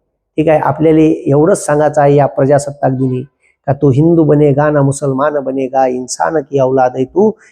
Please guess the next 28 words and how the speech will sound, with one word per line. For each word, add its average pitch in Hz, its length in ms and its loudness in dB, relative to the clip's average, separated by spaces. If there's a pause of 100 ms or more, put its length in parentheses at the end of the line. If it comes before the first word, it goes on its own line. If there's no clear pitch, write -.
(120)
इंसान 143 400 0
बनेगा. 131 460 0 (380)
हे 156 140 0
तर 156 140 0
एक 160 260 2
प्रकरण 160 380 0
झालं. 147 320 2 (280)
या 139 60 0
देशाच्या 147 440 0
गणतंत्र 151 520 0
दिनी 151 320 2 (420)
हा - 160 0
अब्दुल 151 440 2
नईम 165 260 2
नावाचा 151 340 0
माणूस 143 400 -2
आहे, 131 120 -8 (380)
यानं 175 380 2 (300)
स्वतःची 160 460 -2
शेती 156 400 -2
विकून 151 500 0
गोरगरिबाच्या 156 680 2
पोरासाठी 151 580 -2
वीस 147 260 -2
लाखाची 147 360 -2
शाळा 139 260 -2
बांधली, 147 380 -4 (360)
अजून 147 260 2